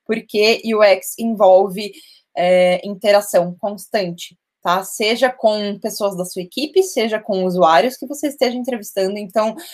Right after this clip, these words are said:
é algo que você precisa exercitar. Se você quer muito, se você é introvertida e quer muito, então é, é, recomendo que você exercite, comece a trabalhar desde já essa questão, né?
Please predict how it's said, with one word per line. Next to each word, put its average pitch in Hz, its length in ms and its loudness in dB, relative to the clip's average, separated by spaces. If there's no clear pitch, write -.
é 180 60 0
algo 196 300 6
que 226 140 -14
você 226 200 -4
precisa 226 720 2
exercitar. 233 800 -2
Se - 140 -10
você 214 200 0
quer 427 240 0
muito, 311 360 -2
se 269 100 -8
você 202 220 -2
é 262 80 0
introvertida 233 600 -2
e 185 80 0
quer 320 160 2
muito, 262 520 -2
então 240 400 2
é, 226 180 0
é, 208 360 8
recomendo 233 420 0
que 254 80 -10
você 262 300 2
exercite, 269 680 0
comece 214 360 -2
a 262 40 -6
trabalhar 233 380 4
desde 285 400 -2
já 226 300 2
essa 240 180 -4
questão, 220 520 2
né? 208 200 -2